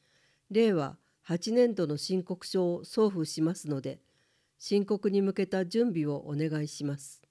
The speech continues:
なお、申告書が届いていない方や、新たに申告書が必要な方は、税務課窓口、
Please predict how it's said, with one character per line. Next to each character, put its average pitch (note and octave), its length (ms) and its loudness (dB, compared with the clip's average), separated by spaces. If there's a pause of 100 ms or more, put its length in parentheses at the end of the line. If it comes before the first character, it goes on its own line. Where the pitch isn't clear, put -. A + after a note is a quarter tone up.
(920)
な G#3 180 0
お、 D#3 160 -2 (500)
申 A3 300 0
告 A#3+ 220 -2
書 G#3 160 0
が G#3 180 -2 (120)
届 A#3+ 320 4
い - 20 -8
て D#3+ 140 0
い D3+ 100 2
な F3 120 2
い F3 60 0
方 E3+ 260 -2
や、 C#3 240 -4 (460)
新 A#3 260 0
た E3+ 140 -2
に C#3 260 -4
申 F#3+ 300 2
告 F#3+ 240 -2
書 F3+ 140 -2
が F3 180 -2
必 - 240 -10
要 F#3+ 160 4
な F#3 100 2
方 E3+ 280 -4
は、 C3 200 -6 (580)
税 G#3 160 4
務 G#3 200 4
課 F#3+ 300 -4
窓 F3 260 2
口、 - 420 -2